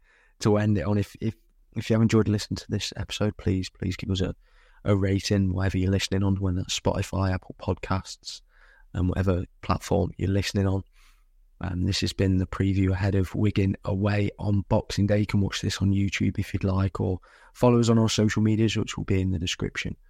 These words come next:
of this video or, um, or audio, depending on what you're listening on. Um, thank you, Barry, for coming on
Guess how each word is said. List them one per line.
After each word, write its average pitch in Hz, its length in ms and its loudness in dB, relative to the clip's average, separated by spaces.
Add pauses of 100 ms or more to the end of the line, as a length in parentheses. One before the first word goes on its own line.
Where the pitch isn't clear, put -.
(280)
of 90 120 -8
this 95 160 -2
video 98 440 0 (120)
or, 92 300 -2
um, 95 200 -2
or 95 280 2
audio, 95 300 4 (120)
depending 92 320 -2
on 92 100 2
what 90 120 -2
you're 92 100 0
listening 95 320 -2
on. 101 100 -4 (680)
Um, 95 220 -2
thank 110 320 2
you, 104 80 2
Barry, 101 300 2
for - 160 -12
coming 95 240 0
on 101 160 -4